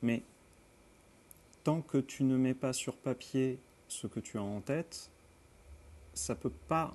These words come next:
euh, ça peut pas s'organiser, ça peut pas se, se mettre en place. Ça, ça,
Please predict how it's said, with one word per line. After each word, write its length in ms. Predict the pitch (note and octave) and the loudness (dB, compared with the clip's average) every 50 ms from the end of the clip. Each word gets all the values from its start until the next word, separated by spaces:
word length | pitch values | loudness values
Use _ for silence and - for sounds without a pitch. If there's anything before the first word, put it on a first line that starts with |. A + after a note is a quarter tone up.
| - - | -6 -4
euh, 640 | A2 G#2 G#2 G#2 G#2 G#2 G#2 G2+ G2+ G2+ G2+ G2+ G2+ G#2 | -2 -2 0 -2 -2 -2 -2 -2 -2 -2 -4 -4 -4 -6
ça 160 | - - - | -6 -6 -4
peut 120 | - C3 A#2+ | -2 -2 0
pas 140 | - D#3+ D3 | 0 0 0
s'organiser, 680 | - - C#3 C3 B2 C3 B2+ B2+ B2+ B2 A#2 A#2 A#2 - - | 0 0 0 0 2 2 2 4 4 2 0 -2 -6 -8 -10
ça 200 | - - - G#2+ | -10 -8 -6 -4
peut 140 | - - B2 | -2 0 -2
pas 300 | B2+ - D3+ D3+ D#3 D3+ | 0 0 -2 -2 -2 -2
se, 760 | C#3 - - - - A#2+ A2 A2 G#2+ G#2+ G#2+ G#2 G#2+ G#2+ G#2+ G#2 | -2 -2 -2 -2 -2 -2 -2 0 0 0 0 0 0 -2 -2 -4
se 140 | - - | -4 -4
mettre 300 | A2 A2 A2+ A#2 - - | -2 -2 -2 -2 -4 -4
en 60 | A2+ A2 | -4 -4
place. 500 | - A2+ G#2 G#2 - - - - - - | -4 -4 -4 -4 -4 -6 -6 -6 -6 -4
Ça, 240 | A2+ G#2+ A2 G#2+ G#2+ | -4 -2 -2 -2 -4
ça, 180 | - - A#2 | -4 -4 -6